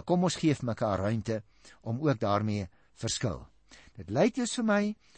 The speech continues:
ons sal waarskynlik saamstem om te sê, dit kan nie letterlik verstaan word nie, want die duiwel wat 'n gees is, kan tog nie letterlik vasgebind en toegesluit word nie. Alles hier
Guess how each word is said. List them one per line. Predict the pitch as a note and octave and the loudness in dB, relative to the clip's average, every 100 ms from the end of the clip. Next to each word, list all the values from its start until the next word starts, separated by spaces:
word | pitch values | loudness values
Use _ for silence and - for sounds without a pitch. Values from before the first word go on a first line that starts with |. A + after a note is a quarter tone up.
| - | -8
ons | B2+ A#2+ | -6 -2
sal | A2 | -2
waarskynlik | F#2+ F#2+ D3+ C#3 A#2+ | -2 -4 -2 0 -2
saamstem | - E3 E3+ D3 D3 A#2 | -2 0 0 0 -2 -2
om | F#2+ | -4
te | G2+ | -6
sê, | - A#2 A2 G2+ - - | -4 -2 -2 -4 -14 -8
dit | C#3 - | -6 0
kan | G3 | 0
nie | F3+ B2 | 2 2
letterlik | D#3 - F#3 - | 0 2 0 0
verstaan | A#2 - A2+ G2+ E2+ | -4 -4 -4 -4 -4
word | F2 - | -8 -8
nie, | C3+ D#3 _ _ _ _ _ _ | -10 -10 _ _ _ _ _ _
want | - A2 C3 | -6 0 0
die | A2+ | 0
duiwel | G#2 D#3+ G3+ D#3+ C3 | 2 2 4 4 2
wat | G#2+ G2 | 0 -4
'n | |
gees | G2 G#3 F#3+ - | -6 -2 -2 -4
is, | G2 E2 - - _ _ _ _ | -6 -8 -10 -12 _ _ _ _
kan | - C#3 | -2 2
tog | C#3 A2+ | 2 2
nie | C3+ | 2
letterlik | B2 D#3 D#3 C3+ - | 2 2 0 -2 0
vasgebind | F3+ - A#2+ B2+ B2 | -2 -2 -4 -2 -2
en | B2 | -4
toegesluit | A3 B3 A#3+ B2+ F#2 - | -4 -4 -4 -4 -6 -6
word | D#2+ - | -12 -12
nie. | B1 - _ _ _ _ _ - | -18 -18 _ _ _ _ _ -2
Alles | G#3+ C#4 G3 | 0 2 0
hier | B2 A#2+ G2 | 0 0 0